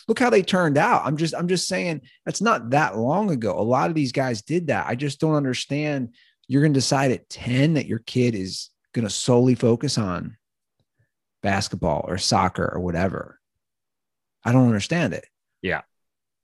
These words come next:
Speaker 1: Don't you want them more rounded? Now, I do think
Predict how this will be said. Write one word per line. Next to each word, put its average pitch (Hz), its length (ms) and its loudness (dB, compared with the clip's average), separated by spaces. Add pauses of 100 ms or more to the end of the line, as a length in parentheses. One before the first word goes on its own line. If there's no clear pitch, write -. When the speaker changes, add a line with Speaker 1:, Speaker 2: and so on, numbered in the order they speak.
(420)
Speaker 1:
Don't 135 180 2
you 151 160 4
want 139 240 6
them 147 160 4
more 123 220 4
rounded? 113 420 -2 (220)
Now, 151 260 2
I 131 100 2
do 170 240 2
think 165 300 -2